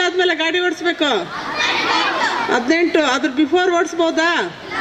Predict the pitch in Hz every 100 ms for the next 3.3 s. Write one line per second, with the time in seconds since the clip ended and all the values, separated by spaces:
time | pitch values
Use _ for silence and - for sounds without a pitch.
0 | 349 - 427 - 392 403 - - - 254
1 | 311 370 349 349 349 359 339 330 330 349
2 | 359 339 311 330 320 269 311 349 349 359
3 | 330 330 302